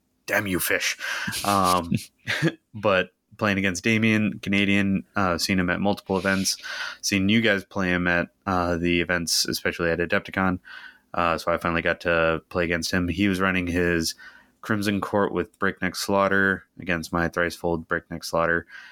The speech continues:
And we had a lot of the same cards in hand, uh, but where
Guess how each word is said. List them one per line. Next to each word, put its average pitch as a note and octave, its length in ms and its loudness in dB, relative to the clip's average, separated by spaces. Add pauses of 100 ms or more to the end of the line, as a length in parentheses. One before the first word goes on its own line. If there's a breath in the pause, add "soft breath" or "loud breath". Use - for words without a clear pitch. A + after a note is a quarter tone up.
(240 loud breath)
And E2+ 640 2
we F2 140 2
had F2 140 0
a E2+ 60 2
lot G2 200 2
of G#2 80 2
the G2+ 60 -2
same G2+ 280 0
cards F#2+ 360 0
in F#2 100 -2
hand, G2 640 0 (120)
uh, E2+ 240 2
but E2 340 0
where E2+ 380 -2